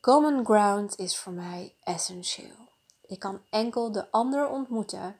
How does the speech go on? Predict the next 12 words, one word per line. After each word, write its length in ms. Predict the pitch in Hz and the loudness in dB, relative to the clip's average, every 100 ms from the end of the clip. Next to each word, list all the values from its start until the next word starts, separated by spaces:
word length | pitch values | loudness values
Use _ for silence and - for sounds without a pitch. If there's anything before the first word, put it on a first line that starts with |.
| _ | _
Ik 120 | 202 | -12
kan 220 | 208 202 | -8 -8
enkel 320 | - 214 233 226 | -4 -4 -2 -2
de 160 | 208 | 0
ander 300 | 208 233 262 | 0 0 0
ontvangen. 580 | - 269 - 220 190 190 | -4 -6 -4 -2 -2 -6
Er 80 | 190 | -10
kan 200 | 185 196 - | -10 -10 -2
enkel 400 | 214 247 269 262 | 0 2 2 2
een 80 | 226 | 0
verbinding 500 | 214 196 202 196 202 | -4 -2 -2 -4 -6
zijn 380 | 190 185 185 | -6 -8 -10